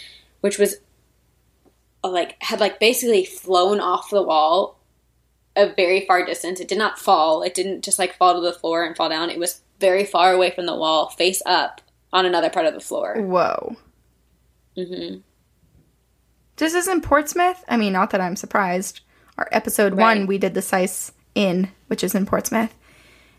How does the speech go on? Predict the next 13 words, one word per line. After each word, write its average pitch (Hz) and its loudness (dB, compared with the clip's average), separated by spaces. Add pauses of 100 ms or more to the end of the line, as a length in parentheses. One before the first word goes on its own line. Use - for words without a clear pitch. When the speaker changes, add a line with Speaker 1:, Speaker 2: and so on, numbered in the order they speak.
Speaker 2:
And 214 2
Portsmouth 214 0
is 202 2
Speaker 1:
Mm-hmm. 208 2
Speaker 2:
one 196 2
of, 190 2
like, 190 -2
the - -4
oldest - 0 (440)
sea 202 -2
towns. 190 0 (580)
It's - -16
a 247 -10